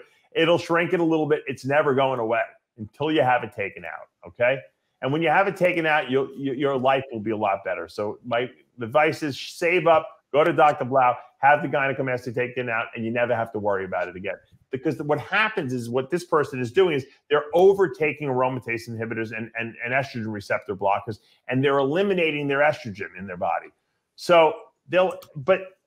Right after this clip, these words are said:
and that's why they have no sex drive. But they don't understand why they still have gynecomastia, because it's not going away. That's what you don't understand. It doesn't matter.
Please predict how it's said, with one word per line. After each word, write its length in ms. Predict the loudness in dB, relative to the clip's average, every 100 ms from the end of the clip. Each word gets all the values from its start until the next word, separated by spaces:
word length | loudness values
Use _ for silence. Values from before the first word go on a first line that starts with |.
| _
and 140 | -2 2
that's 180 | 2
why 140 | 4 4
they 60 |
have 100 | 4
no 120 | 2 0
sex 340 | 4 2 2
drive. 300 | -4 -4 -6 _ _ _ _
But 140 | 0
they 100 | 4
don't 180 | 6 6
understand 460 | 4 2 4 4 6
why 120 | 6
they 100 | 4
still 240 | 2 4
have 140 | 4 4
gynecomastia, 720 | 2 0 0 2 2 2 -2
because 260 | -2 0
it's 160 | 0 0
not 260 | 2 2 6
going 320 | 4 4 2
away. 340 | 4 4 4
That's 220 | 0 -2
what 80 | -4
you 80 | -2
don't 160 | 0 0
understand. 380 | -4 -2 0
It 40 | 4
doesn't 300 | 2 2 0
matter. 360 | 2 2 0